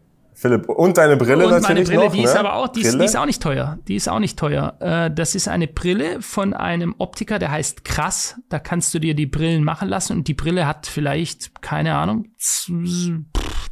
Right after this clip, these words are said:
Speaker 2: zweihundert, zweihundertfünfzig Euro gekostet, sowas um den Dreh rum. Jo, also auch keine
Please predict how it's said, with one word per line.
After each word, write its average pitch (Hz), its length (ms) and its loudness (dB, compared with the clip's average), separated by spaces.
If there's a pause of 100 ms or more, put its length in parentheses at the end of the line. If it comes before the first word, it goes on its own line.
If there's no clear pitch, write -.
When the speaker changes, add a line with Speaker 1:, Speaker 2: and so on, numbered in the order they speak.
Speaker 2:
zweihundert, 226 1300 0
zweihundertfünfzig 196 840 -2
Euro 202 160 0
gekostet, 190 400 -2
sowas 180 280 -2
um - 160 -4
den 170 120 0
Dreh 180 180 -4
rum. 190 280 -4 (680)
Jo, 139 260 -4 (160)
also 151 220 -2
auch 165 120 -6
keine 165 320 -2